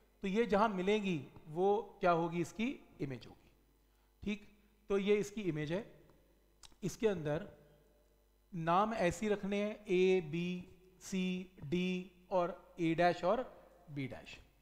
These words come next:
तो object का distance U, image का distance V, और जो real image है इसमें, क्योंकि actual में rays मिल रही हैं, तो यू नेगेटिव है और V पॉजिटिव है। ठीक, तो triangle वही standard है।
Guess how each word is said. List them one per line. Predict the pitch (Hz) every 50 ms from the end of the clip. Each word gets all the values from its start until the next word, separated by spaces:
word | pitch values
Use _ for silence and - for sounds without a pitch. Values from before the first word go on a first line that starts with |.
| _ _ _ _ _ _ -
तो | 165
object | 156 147 143 185 185 185 -
का | 202 190
distance | 180 175 - - 196 190 175
U, | 175 202 226 240
image | - 185 165 175 170
का | - 185
distance | 170 175 160 - 185 180 175
V, | 160 175 208 233 277
और | - - 180 165 151
जो | 165 175 170 170 - - -
real | 151 160 180 190
image | 185 170 180 185 170 180
है | 180 175
इसमें, | 170 - - 196 233 254
क्योंकि | - 190 160 165
actual | 143 139 - - - 175 170
में | 175
rays | 165 170 170 151
मिल | 151 147
रही | 147 156 170 180
हैं, | 196 202
तो | 196 175
यू | 160 151 156 180 190 202 - - - - _ _ _ -
नेगेटिव | 143 147 139 147 156 185 185 185
है | 190
और | 185 170
V | 156 180 214 262 311 - - - - - - _ _ _ -
पॉजिटिव | 131 113 104 107 - 104
है। | - - - _ _ _ _ _ _ _ _ _ _ _ _ _ -
ठीक, | - 196 214 202 - - _ _ _ _ _ _ _ _ _ _ -
तो | 214
triangle | - - - 196 185 196 208 220 233 233 226
वही | 190 175 185 208
standard | - - - 180 165 170 175 180 175 180
है। | 202 233